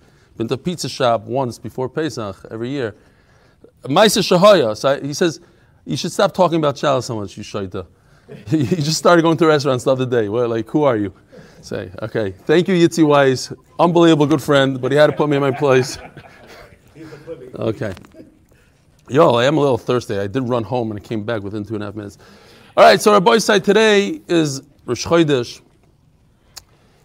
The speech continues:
And, uh, we're starting Daf Ayin. It's a brand new Masechta. If you're just joining us today, if it's your first day, it's an amazing time to start Daf Yomi. It doesn't matter where we are, middle of a sugya, not in the middle of a sugya.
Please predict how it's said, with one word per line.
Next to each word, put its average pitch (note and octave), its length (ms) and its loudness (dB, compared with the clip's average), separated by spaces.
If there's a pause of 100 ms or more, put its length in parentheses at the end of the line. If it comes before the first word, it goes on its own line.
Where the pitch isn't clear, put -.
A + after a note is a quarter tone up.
(200)
And, A#2 200 -2
uh, A2+ 400 2
we're A#2 160 -6
starting B2+ 500 0
Daf A#2+ 320 -4
Ayin. C3 360 -2
It's G#2 100 -12
a A2 60 -12
brand B2 260 -4
new A#2 80 -2
Masechta. A#2+ 460 -6
If G2 40 -6
you're G#2 120 -10
just A2 240 -10
joining B2 260 -4
us A2+ 140 -12
today, A#2+ 220 -4
if G#2+ 100 -8
it's - 160 -14
your B2+ 80 -12
first G2+ 320 -10
day, C3 300 0 (600)
it's - 220 -14
an A2+ 60 -4
amazing A#2+ 460 -2
time A#2+ 260 -2
to G#2+ 80 -12
start A#2+ 260 -2
Daf G#2+ 160 -6
Yomi. C3 280 0
It G#2+ 80 -8
doesn't F#3 300 -2
matter D3+ 220 0
where C3 220 0
we A#2+ 180 -4
are, A#2+ 240 0
middle E3 160 0
of D3+ 80 0
a C3+ 40 -6
sugya, B2 260 -4
not C#3+ 120 -4
in D3+ 80 -4
the C#3+ 80 -4
middle C3+ 40 -4
of B2+ 80 -6
a - 20 -16
sugya. A2+ 320 -8